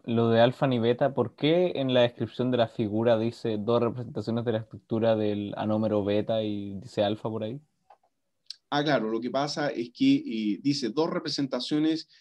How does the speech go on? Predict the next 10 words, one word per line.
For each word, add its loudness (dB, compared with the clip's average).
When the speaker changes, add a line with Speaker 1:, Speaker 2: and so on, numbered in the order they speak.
Speaker 2:
de -2
la 4
estructura 0
del 2
anómero, 0
eh, 0
beta 0
de -2
más 0
maltosa. -2